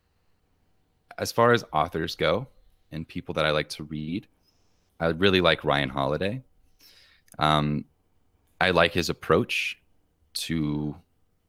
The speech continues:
using old Stoic wisdom and philosophy to apply to new ways of living in our current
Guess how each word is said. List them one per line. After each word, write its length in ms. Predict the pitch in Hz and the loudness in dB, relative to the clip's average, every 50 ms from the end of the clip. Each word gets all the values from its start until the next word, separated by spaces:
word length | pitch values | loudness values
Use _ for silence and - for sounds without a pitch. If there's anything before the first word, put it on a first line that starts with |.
| _ _ _ _ _ _ _ _ _ _ _ _ _ _ _ _ _ _ _ _ _ _ _ _ _ | _ _ _ _ _ _ _ _ _ _ _ _ _ _ _ _ _ _ _ _ _ _ _ _ _
using 640 | 87 82 82 87 90 92 85 95 90 87 87 80 - - - | -8 -2 2 2 2 4 4 2 2 2 2 0 -2 -2 2
old 360 | 80 78 78 80 80 78 - - - - - _ _ _ | 2 4 4 4 2 2 0 -4 -8 -8 -12 _ _ _
Stoic 840 | - - - - - 78 78 76 76 76 - - - - - - _ _ _ _ _ _ _ _ _ _ | -6 -4 -2 2 4 4 4 4 2 0 -4 -12 -20 -20 -20 -20 _ _ _ _ _ _ _ _ _ _
wisdom 420 | - 82 82 78 - 80 80 78 76 | -4 -4 -2 -2 0 -2 0 0 0
and 100 | 76 76 | -2 -4
philosophy 760 | - - 78 71 71 - - - - - 80 87 - 127 131 - _ _ _ _ _ | -2 0 2 2 2 0 -4 -8 -6 -4 -4 -4 -4 -6 -8 -12 _ _ _ _ _
to 300 | - - 80 78 78 71 | -4 0 0 2 2 0
apply 380 | 53 - - - 73 73 73 | 0 -2 0 2 2 2 2
to 180 | 71 - - 76 | 0 -2 -2 -2
new 580 | 71 71 73 76 78 80 76 76 76 76 78 - _ _ _ _ _ _ _ _ _ _ _ _ _ _ _ _ _ _ _ _ _ _ _ _ _ - _ _ _ - | -2 0 0 2 2 2 0 0 -2 -4 -6 -8 _ _ _ _ _ _ _ _ _ _ _ _ _ _ _ _ _ _ _ _ _ _ _ _ _ -20 _ _ _ -4
ways 380 | 80 82 78 76 76 73 69 | 2 2 4 4 4 2 0
of 300 | 76 69 - - - - - | -2 -4 -4 -12 -20 -8 -4
living 520 | 82 85 85 90 82 73 69 67 65 - _ _ _ _ | 0 2 4 4 4 2 0 0 -6 -8 _ _ _ _
in 420 | 78 78 80 78 78 76 71 - - _ _ _ _ _ | -6 -4 -2 -2 -2 -2 -4 -6 -10 _ _ _ _ _
our 120 | 78 80 76 | 2 2 2
current 380 | - - - 87 80 73 - | 2 0 2 2 2 2 0